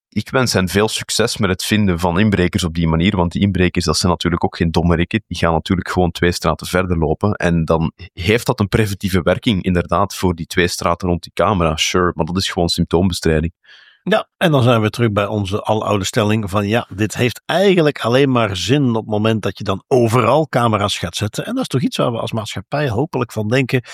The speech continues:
Speaker 2: is dat nu wel iets wat we moeten willen? En als je dan even doorscrollt in het artikel, dan komt uiteindelijk de clue op de plek waar je hem zou verwachten, namelijk helemaal onderin, waar het de vraag is wie dat leest. En dan geeft men gewoon toe: ja, eigenlijk als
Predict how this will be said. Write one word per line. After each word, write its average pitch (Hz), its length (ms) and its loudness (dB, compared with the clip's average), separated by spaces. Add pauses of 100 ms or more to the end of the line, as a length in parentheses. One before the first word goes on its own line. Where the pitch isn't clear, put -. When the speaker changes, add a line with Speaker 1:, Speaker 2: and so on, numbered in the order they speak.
(320)
Speaker 2:
is 135 180 2
dat 143 220 2
nu 123 120 4
wel 117 180 2
iets 117 120 -2
wat 113 140 0
we 113 80 -4
moeten 104 240 -2
willen? 175 280 4 (260)
En 180 180 2
als 185 120 2
je 175 60 0
dan 170 100 4
even 131 220 4
doorscrollt 131 560 2
in 127 60 0
het 107 140 0
artikel, 110 540 0
dan 101 180 0
komt 104 260 -2
uiteindelijk 101 400 -2
de - 60 -16 (140)
clue 123 300 6
op 104 140 0
de 107 100 -2
plek - 280 -2
waar 98 120 0
je 95 60 2
hem 92 80 -2
zou 92 160 -2
verwachten, 90 400 -6
namelijk 92 340 -4
helemaal 113 340 2
onderin, 110 440 2
waar 107 140 2
het 92 100 -4
de 92 100 -12
vraag 95 240 0
is 90 60 -8
wie 95 80 -6
dat - 140 -10
leest. 131 320 0
En 202 100 -2
dan 165 120 -2
geeft 120 180 -4
men 95 160 -12
gewoon 87 240 -18
toe: 113 240 0 (460)
ja, 98 380 -2
eigenlijk 120 640 2
als - 360 -6